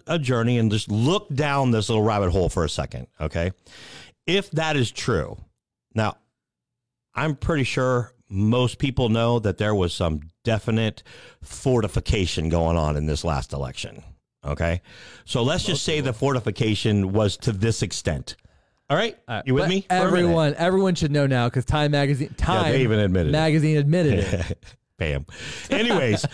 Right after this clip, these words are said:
Speaker 2: <laughs>
Speaker 1: okay, so let's just take this little journey for a second, and let's just assume for a minute that I'm right. If that's true, how many people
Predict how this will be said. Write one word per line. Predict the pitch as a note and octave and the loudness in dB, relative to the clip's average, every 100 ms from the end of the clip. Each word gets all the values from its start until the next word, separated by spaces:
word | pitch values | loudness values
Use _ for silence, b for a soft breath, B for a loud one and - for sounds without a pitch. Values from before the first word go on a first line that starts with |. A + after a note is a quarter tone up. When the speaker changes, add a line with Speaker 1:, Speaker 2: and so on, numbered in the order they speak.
| C3 | -10
Speaker 2:
<laughs> | - | -6
Speaker 1:
okay, | C#3 A#2+ D#2+ | -2 -2 -4
so | - C#3 | -4 -2
let's | E3 G3+ | 0 -2
just | B3 - - | -4 -6 -6
take | G#3 G3+ | -6 -2
this | E3+ D3+ - | -2 -2 -4
little | C3+ D3 F3 | -2 0 2
journey | C3 D3+ C3 A2+ | 2 2 2 2
for | - G2+ | 2 0
a | |
second, | - E2+ G2 F2+ - | 0 -2 0 -2 0
and | G2 | 0
let's | G#2+ C#3 - | 2 0 -2
just | E3 - | -4 -2
assume | A#2+ - - C#3+ A#2 F#2 F#2 A2 B B B B B _ | -4 -4 -2 0 2 2 0 -4 B B B B B _
for | - - A2 G2+ | -20 -4 0 2
a | D#3 | 2
minute | G3+ G#2 F#2+ - - | 2 0 -2 -6 -10
that | G2+ G2+ | -2 0
I'm | F#2 F#2 F#2+ | 2 0 0
right. | C#2+ B1+ - - _ _ _ _ _ _ _ - | -2 -6 -20 -20 _ _ _ _ _ _ _ -4
If | D#3 F3+ | -4 -4
that's | D3 D3+ C#3+ - - | -4 -2 -2 -6 -12
true, | - - E2 A#1 - _ _ _ _ _ _ _ _ _ _ _ _ _ _ b b b b b b _ _ _ - | -8 -4 -2 -4 -12 _ _ _ _ _ _ _ _ _ _ _ _ _ _ b b b b b b _ _ _ -10
how | - D3+ A3 | -4 0 2
many | B3 A#3+ | 2 2
people | - G#3 D#3 - - - | 2 0 0 -2 -4 -8